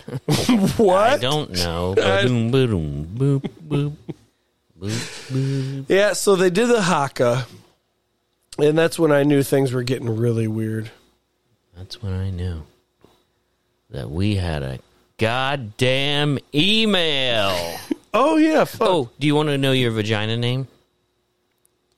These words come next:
Speaker 2: How do you name your vagina?
Speaker 1: So I came across this little, you know, Instagram tells you things,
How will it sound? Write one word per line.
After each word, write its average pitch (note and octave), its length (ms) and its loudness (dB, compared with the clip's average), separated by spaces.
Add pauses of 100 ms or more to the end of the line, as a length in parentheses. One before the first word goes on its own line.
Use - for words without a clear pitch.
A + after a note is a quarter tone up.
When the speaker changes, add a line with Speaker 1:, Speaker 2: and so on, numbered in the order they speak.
(140)
Speaker 2:
How G3 140 0
do G3+ 80 0
you G3 120 4
name F3+ 240 4
your E3 120 2
vagina? C#3+ 600 2
Speaker 1:
So A#2+ 180 2
I G#2+ 80 2
came D3+ 300 0
across A#2+ 460 -2
this - 360 -6
little, G#2 540 -2
you C3 140 -6
know, D#2+ 240 -4 (280)
Instagram F#2+ 600 -6
tells F2 340 -6
you E2+ 120 -10
things, F2 580 -10